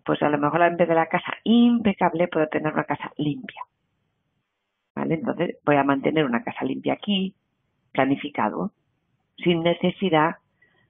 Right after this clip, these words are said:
de hacer unos trabajos que me desgasten muchísimo sin aportarme nada o nada que realmente me, me llene. ¿Mm?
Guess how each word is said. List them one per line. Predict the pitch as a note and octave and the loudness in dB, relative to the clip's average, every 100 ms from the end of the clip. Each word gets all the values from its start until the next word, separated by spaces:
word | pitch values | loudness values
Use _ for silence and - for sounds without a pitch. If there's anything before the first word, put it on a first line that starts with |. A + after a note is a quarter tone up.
| _ _ - | _ _ 2
de | D#3 E3 - | 4 4 2
hacer | C#3+ - | 0 0
unos | D#3+ D#3+ | -2 0
trabajos | E3 D#3 - - | 2 0 0 -6
que | D#3 | -2
me | D3+ | 0
desgasten | D3 - - D#3+ - F3+ | 0 -2 -2 -2 -2 -4
muchísimo | F3 F#3 - E3+ - D#3 | -4 -8 -10 -10 -8 -8
sin | E3+ D#3+ D#3 | -6 -2 0
aportarme | D#3 D#3 D3+ D3+ D3+ | 2 0 0 -2 -2
nada | D#3+ D3 B2+ A#2 _ _ _ _ _ _ - | 0 0 0 -4 _ _ _ _ _ _ -2
o | C#3+ | 2
nada | C#3+ B2 C3+ D#3 - _ _ _ _ _ _ | 4 4 2 -2 -8 _ _ _ _ _ _
que | - C#3+ | 2 2
realmente | C#3 C#3 C#3 B2+ D3 | 2 0 0 -2 0
me, | C#3+ C3 B2+ - | 0 0 -2 0
me | C3+ C3+ | 2 6
llene. | C#3 A2 G#2 - _ _ _ - | 4 4 -2 -10 _ _ _ -4
¿Mm? | A#3 | -2